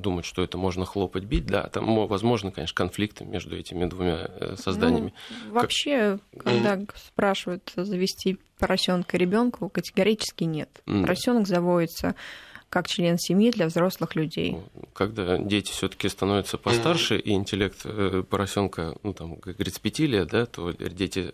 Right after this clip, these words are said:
Speaker 1: старше пяти лет, они действительно уже воспринимаются как более взрослые члены стаи. Ну и да, вот здесь я соглашусь, подтвержу, не надо заводить животное любое ребёнку, заводите его себе.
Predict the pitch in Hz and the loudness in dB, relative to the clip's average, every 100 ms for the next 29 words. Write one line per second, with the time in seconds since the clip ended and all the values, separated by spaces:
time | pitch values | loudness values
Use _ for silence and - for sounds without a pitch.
0 | - - 123 123 107 - - 98 90 80 | -14 -4 -2 0 -2 -6 -6 -2 0 -2
1 | 98 95 98 - 123 110 95 95 92 - | -4 -6 -8 -2 0 0 0 0 -2 0
2 | 101 98 85 - 87 78 - - - - | 2 2 0 -2 -2 -2 -8 -20 -12 -4
3 | 90 - 101 98 87 87 76 73 80 95 | -4 -4 -2 2 2 0 -2 -4 -6 -2
4 | 95 - 95 87 - 92 92 - 87 78 | -2 0 -4 -2 0 0 0 -2 -2 -2
5 | - - - - 120 120 107 101 101 76 | -6 -18 -14 -2 2 2 2 2 0 0
6 | - 95 101 90 80 - 101 98 139 135 | -2 0 0 0 -4 -2 0 0 0 -4
7 | - - - 98 107 120 - - - 117 | -8 -8 -2 0 2 0 -2 -16 -2 4
8 | 131 127 95 90 95 92 98 120 151 110 | 6 6 4 0 0 2 2 0 -2 0
9 | 101 98 139 143 90 85 98 98 85 - | -2 2 0 2 0 2 0 0 0 -2
10 | 110 107 101 95 - - - _ 90 95 | 0 2 2 0 0 -10 -20 _ -2 2
11 | 95 101 151 95 87 76 - 101 98 82 | 2 0 -2 -2 -2 -4 -4 -4 -4 -2
12 | 78 | -2